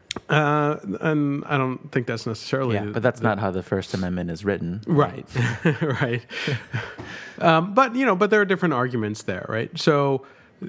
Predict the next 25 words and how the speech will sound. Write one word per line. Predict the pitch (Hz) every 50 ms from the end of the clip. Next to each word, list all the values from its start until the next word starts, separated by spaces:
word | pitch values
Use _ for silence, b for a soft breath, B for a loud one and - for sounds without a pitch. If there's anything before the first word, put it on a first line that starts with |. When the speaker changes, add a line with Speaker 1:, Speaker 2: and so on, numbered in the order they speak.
| - -
Speaker 1:
you | 165 147 147
know, | 135
the | 127 143 160
idea | 143 143 165 185 190 165 156 170 170 160 131 104 104 113 - - - - _ _ -
is | 139 131 113 123
that, | 131 120 110 110 117 117 120 - - - _ _
you | - 135 127
know, | 120 - - - -
fair | - - - 151 156 160
use | 156 147 139 139 131 - 139
is | 123 -
supposed | 139 123 - 131 123 - -
to | 123 117 113 113 110 110 110 110 113 - _ _ _ _ - -
allow | 127 120 117 117 120 123 123 123 120 120 120
for | 117 - 127 117 117 117
freedom | - 135 123 123 120
of | 117 110 117
ex-, | 113 - - - - 123 110 110 - -
of | 120 110 104
expression, | 113 107 - - - 135 131 127 - 123 110 110 113 117 - - - _ -
even | - 143 151 139 139 131
in | 123 117 117
cases | 117 - 117 110 - - 120 110
where | - 120 113
copyright | - - - - - 110 107 104 104 120 -